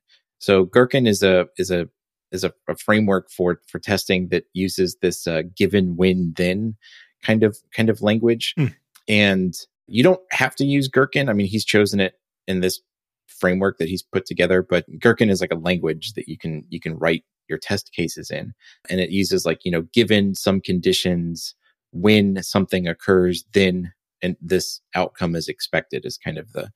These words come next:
Speaker 1: this Gherkin language. And he chooses that just because he likes that given when then framework is, like, you know,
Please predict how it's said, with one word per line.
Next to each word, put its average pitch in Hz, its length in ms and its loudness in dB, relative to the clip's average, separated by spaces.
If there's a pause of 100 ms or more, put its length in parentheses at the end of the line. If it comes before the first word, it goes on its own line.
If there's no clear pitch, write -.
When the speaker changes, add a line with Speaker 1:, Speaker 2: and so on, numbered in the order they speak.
(300)
Speaker 1:
this - 300 -8 (360)
Gherkin 80 480 -2 (180)
language. 85 540 0 (420)
And 117 120 4
he 123 100 6
chooses 110 300 4
that 104 160 4
just - 180 0
because 92 200 -4
he 92 120 0
likes 85 320 -2
that - 200 -4
given 85 260 -4
when 82 200 -6
then 82 200 -2
framework 82 440 -6
is, 80 160 -8
like, 73 160 -8 (140)
you 85 100 -8
know, 76 180 -6